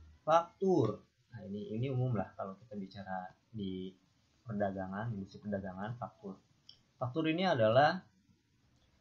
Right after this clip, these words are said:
surat bukti terjadinya transaksi pembelian atau penjualan secara kredit. Ingat ya,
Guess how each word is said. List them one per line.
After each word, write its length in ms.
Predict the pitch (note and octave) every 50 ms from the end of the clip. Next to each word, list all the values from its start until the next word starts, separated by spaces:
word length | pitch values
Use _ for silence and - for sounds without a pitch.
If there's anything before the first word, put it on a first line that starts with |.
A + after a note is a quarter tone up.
| _ _ _ _ _
surat 240 | - C#3+ C#3+ D3+ D3
bukti 240 | D#3 D3+ - - E3
terjadinya 560 | - D3+ C3 A#2+ B2+ A#2+ A#2 A#2+ A#2 A#2 A#2
transaksi 480 | A#2+ B2 A#2 A2+ - A2+ G#2 - - A#2+
pembelian 560 | A#2 A#2+ A#2 A2+ G#2+ G2+ G2+ G2+ G#2+ A2+ A2
atau 240 | A#2+ A#2+ - B2+ B2
penjualan 720 | C3 C3 B2+ C3 C3+ C#3 C#3+ C3 F#2+ F#2+ F#2+ G2 G#2+ B2 D3 D#3 -
secara 480 | - B2+ - B2 A#2 A2+ B2 B2 B2 -
kredit. 400 | B2 A#2 A2+ A#2 A2+ G#2 G#2+ - _ _ _ -
Ingat 240 | B2+ B2 A2+ G2+ - - -
ya, 160 | G2 F#2+